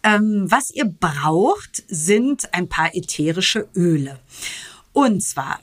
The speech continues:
ähm, ich zähl's euch einmal auf, ich kann's euch auch in die Shownotes schreiben, auch gerne, äh, Bezugsquellen,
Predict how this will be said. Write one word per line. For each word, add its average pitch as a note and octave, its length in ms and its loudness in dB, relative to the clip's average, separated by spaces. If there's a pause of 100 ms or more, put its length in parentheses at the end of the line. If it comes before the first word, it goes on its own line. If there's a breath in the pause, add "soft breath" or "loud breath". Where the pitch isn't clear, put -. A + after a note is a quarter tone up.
ähm, F3 480 0
ich - 180 -6
zähl's C4+ 320 2
euch - 180 -8
einmal D3 360 -4
auf, A3+ 320 2
ich G3 140 -10
kann's F3+ 280 -4
euch - 220 -8
auch - 100 -6
in E3+ 140 -6
die D#3+ 80 -2
Shownotes F#3 600 0
schreiben, G#3 540 0
auch - 240 -2
gerne, F3+ 500 0
äh, D#3+ 200 -2
Bezugsquellen, F3 1040 -2